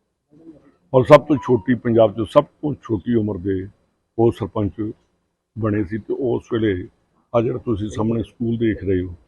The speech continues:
ਇਹ ਸਰਦਾਰ ਪ੍ਰਤਾਪ ਸਿੰਘ ਕੈਰੋਂ ਉਦੋਂ ਡਿਵੈਲਪਮੈਂਟ ਮਿਨਿਸਟਰ ਹੁੰਦੇ ਸੀ ਪੰਚਾਇਤੀ ਰਾਜ ਦੇ। ਉਹਨਾਂ ਨੇ ਸਭ ਤੋਂ ਪਹਿਲੋਂ ਆ ਕੇ ਕਿ ਪਿੰਡ ਦੇ ਸਰਪੰਚ ਨੂੰ, ਜਿਹੜਾ ਸਭ ਤੋਂ ਛੋਟੀ ਉਮਰ ਦਾ ਬਣਿਆ ਸਰਪੰਚ,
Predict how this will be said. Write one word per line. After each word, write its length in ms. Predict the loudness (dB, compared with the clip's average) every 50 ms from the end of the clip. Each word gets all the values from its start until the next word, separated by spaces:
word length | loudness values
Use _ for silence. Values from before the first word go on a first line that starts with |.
| _ _ _ _ _ _ _ 2
ਇਹ 80 | 2 2
ਸਰਦਾਰ 320 | 4 2 2 4 4 2
ਪ੍ਰਤਾਪ 380 | 2 0 -2 2 2 2 2 2
ਸਿੰਘ 180 | 0 -4 -2
ਕੈਰੋਂ 300 | 0 2 2 2 2 0
ਉਦੋਂ 240 | -2 -4 -6 -8 -8 -12 _ _ _ _ _ _ _ -8 -2
ਡਿਵੈਲਪਮੈਂਟ 420 | 2 2 2 2 2 -2 -4 -4
ਮਿਨਿਸਟਰ 360 | -2 -2 -2 -2 -2 -2 -2
ਹੁੰਦੇ 200 | -2 0 0 -2
ਸੀ 160 | -2 -4 -8 -10
ਪੰਚਾਇਤੀ 500 | -6 -6 -4 -2 0 -2 -2 -2 -2 0
ਰਾਜ 180 | 2 2 0
ਦੇ। 200 | 0 -2 -6 -8 -10 _ _ _ _ _ _ _ _ _ -2
ਉਹਨਾਂ 200 | 0 2 2 2
ਨੇ 100 | 2 0
ਸਭ 200 | 0 0 -2 -4
ਤੋਂ 280 | -4 _ _ -8 -8 -6
ਪਹਿਲੋਂ 400 | -4 -2 -2 0 2 2 2 2
ਆ 40 |
ਕੇ 160 | 0 -2 -6 -6
ਕਿ 180 | -4 -4 -4
ਪਿੰਡ 480 | -4 -6 _ _ _ -2 -2 0 0 -2
ਦੇ 160 | -2 -2 -4
ਸਰਪੰਚ 460 | -4 -6 -10 -10 -6 -6 -6 -6 -4
ਨੂੰ, 100 | -6 -6
ਜਿਹੜਾ 180 | -4 -4 -4 -4
ਸਭ 180 | -4 -4 -6
ਤੋਂ 140 | -6 -6 -8
ਛੋਟੀ 340 | -8 -6 -8 -10 -8 -4 -4
ਉਮਰ 160 | -4 -4 -4
ਦਾ 120 | -6 -6 -6
ਬਣਿਆ 280 | -6 -6 -6 -8 -8
ਸਰਪੰਚ, 360 | -8 -12 -12 -8 -6 -6 -6